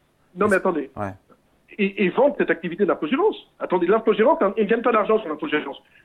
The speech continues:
Speaker 1: Je citais un I B M qui avait spin-offé sa filiale d'infogérance, Capgemini qui est sorti, on ne gagne pas d'argent dans l'infogérance. Donc, si vous voulez, la problématique, c'est qu'est-ce qu'on fait de l'infogérance ? Comment on restructure cette dette ? Bien sûr que les indicateurs ne sont pas catastrophiques,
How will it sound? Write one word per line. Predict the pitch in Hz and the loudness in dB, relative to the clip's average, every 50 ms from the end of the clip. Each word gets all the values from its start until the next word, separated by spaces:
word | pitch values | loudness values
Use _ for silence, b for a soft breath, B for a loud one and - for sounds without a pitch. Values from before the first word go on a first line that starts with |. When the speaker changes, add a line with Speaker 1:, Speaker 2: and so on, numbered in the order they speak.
| b b | b b
Speaker 1:
Je | - - 185 | -2 -2 0
citais | - - 214 - 220 214 214 | 0 0 0 2 4 4 6
un | 190 180 180 170 151 165 | 6 4 4 4 2 2
I | 196 170 | 0 -2
B | 143 | 2
M | 185 196 208 208 | 2 2 2 2
qui | - 175 | 2 0
avait | 156 165 165 | 2 2 0
spin-offé | 160 - - 202 190 185 175 - 214 - | -2 0 4 6 6 6 6 2 0 0
sa | 170 156 | 0 0
filiale | - 175 165 151 | 2 2 2 2
d'infogérance, | 156 147 - 160 151 196 214 262 294 285 - | 2 0 0 0 2 4 6 6 6 4 4
Capgemini | - 190 - - 185 185 190 | 0 0 0 -2 -8 -8 -8
qui | 190 180 | -6 -6
est | 170 | -6
sorti, | - 180 - 294 294 | -4 -4 -4 -2 2
on | 214 190 | 2 2
ne | 190 196 | 4 4
gagne | 202 226 233 | 2 2 2
pas | 226 254 233 | 4 4 4
d'argent | 208 190 202 220 226 | 4 4 2 2 4
dans | 202 | 4
l'infogérance. | 190 180 185 196 202 196 202 190 - - _ b b b b b b _ _ _ _ _ _ _ _ | 2 2 0 -2 -4 -4 -4 -6 -8 -14 _ b b b b b b _ _ _ _ _ _ _ _
Donc, | - 202 202 202 | 0 0 0 2
si | - | 2
vous | 233 226 | 2 4
voulez, | 254 254 220 214 - - _ _ _ _ _ _ _ - - | 4 4 2 2 -2 -10 _ _ _ _ _ _ _ -10 -2
la | 180 185 180 | 0 0 0
problématique, | 180 - 185 180 180 170 180 180 - 330 339 - - | 2 2 2 2 4 4 2 4 4 4 4 4 2
c'est | 202 - - | -2 -2 -2
qu'est-ce | _ - 269 - - | _ 0 0 0 2
qu'on | - 247 | 0 2
fait | - 226 | 2 2
de | 196 | 2
l'infogérance ? | 190 165 - 175 165 180 175 196 240 285 320 311 - - - _ _ _ _ _ _ _ _ - | 2 2 0 0 2 2 4 4 6 6 4 4 0 -6 -16 _ _ _ _ _ _ _ _ 2
Comment | 262 254 254 285 285 | 2 2 2 2 2
on | 254 | 4
restructure | 220 220 - - 208 - - - - | 4 4 2 0 -4 -2 0 0 2
cette | - 233 226 226 | 2 0 2 4
dette ? | 294 339 339 339 - - - _ _ _ b b b _ | 4 4 4 2 -2 -12 -20 _ _ _ b b b _
Bien | - - 226 285 285 - | -2 2 2 2 4 4
sûr | - 370 - - | 4 2 2 4
que | 285 | 2
les | 226 214 | 4 4
indicateurs | 214 208 233 220 214 254 240 | 4 4 2 2 2 2 2
ne | - | 2
sont | 214 190 | 2 0
pas | 202 240 226 | 2 2 0
catastrophiques, | 220 - 240 214 - 190 196 - - 196 196 220 220 214 - - - | 0 2 0 0 0 0 0 0 -2 0 0 0 -2 -2 -4 -12 -20